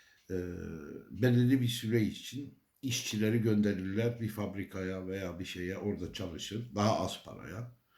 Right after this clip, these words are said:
Evet, işte doğru diyor yani. Bu kölelik değil mi yani?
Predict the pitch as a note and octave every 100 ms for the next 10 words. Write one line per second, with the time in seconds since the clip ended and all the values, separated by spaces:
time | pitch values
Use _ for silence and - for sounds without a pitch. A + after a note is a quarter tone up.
0 | _ _ _ _ - - - F3 C#3+ -
1 | - - C3+ F#3 A3 A#3+ - - - -
2 | C#2+ C2+ - _ _ _ _ _ _ _
3 | _ _ _ _ _ _ _ - E3+ F3
4 | G3+ G3 G3 - G#3 G#3 C3+ D#2+ D2+ -
5 | - -